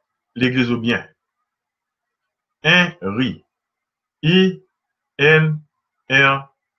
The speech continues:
I. Sa, sa vle di. Lè n ap gade yon kwosifi oubyen yon kwa nan legliz la, nou gade sou tèt Jezi, gen yon ti mòso bwa. E nan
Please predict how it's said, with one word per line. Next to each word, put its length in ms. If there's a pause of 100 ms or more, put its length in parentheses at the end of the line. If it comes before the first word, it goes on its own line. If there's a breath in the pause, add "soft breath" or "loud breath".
I. 120 (1600)
Sa, 80
sa 160
vle 160
di. 140 (1300)
Lè 80
n 80
ap 240
gade 380 (340)
yon 280
kwosifi 520 (400)
oubyen 240
yon 220
kwa 240 (760)
nan 160
legliz 280
la, 260 (720)
nou 120
gade 300 (460)
sou 280
tèt 240
Jezi, 420 (1300)
gen 200
yon 140 (180)
ti 80
mòso 360
bwa. 260 (1300 soft breath)
E 160
nan 380